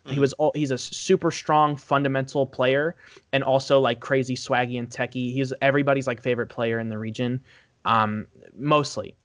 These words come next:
Speaker 1: Um, and, you know, he was always kinda seen as, like, if
Speaker 2: He's
Speaker 1: you
Speaker 2: a
Speaker 1: can
Speaker 2: Marth, right?
Speaker 1: Yeah, he's a Marth. He plays Marth and, uh, Fox. Um,
Speaker 2: I've played him.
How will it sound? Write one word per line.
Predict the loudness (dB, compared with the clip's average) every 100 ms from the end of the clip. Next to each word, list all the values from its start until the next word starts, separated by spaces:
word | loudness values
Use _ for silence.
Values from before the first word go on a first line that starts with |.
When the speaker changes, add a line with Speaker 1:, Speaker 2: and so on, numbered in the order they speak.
| 0
Speaker 1:
Um, | 2 2 -2 -12 _ -20 _ -4
and, | -2
you | 0
know, | 0 0
he | -2 -2
was | 0
always | 2 0 -2
kinda | -4 -4
seen | -4 -4 -2 0
as, | 0
like, | 0 0 -4 -16 -10 -2
if | 0
Speaker 2:
He's | 2
Speaker 1:
you |
Speaker 2:
a | 2
Speaker 1:
can | 2 4
Speaker 2:
Marth, | 6 6 0
right? | -6 -6 -8 _ _ _
Speaker 1:
Yeah, | 2 4 4
he's | 2
a | 0
Marth. | 2 0 -2
He | -4
plays | -2 0
Marth | 2 2 2 -2
and, | -4 -2
uh, | -2
Fox. | -2 -2 -2 -8 -20 _ _ _ _ _
Um, | 4 4 2 -4 -10
Speaker 2:
I've | -16 -4
played | -2 -2
him. | -6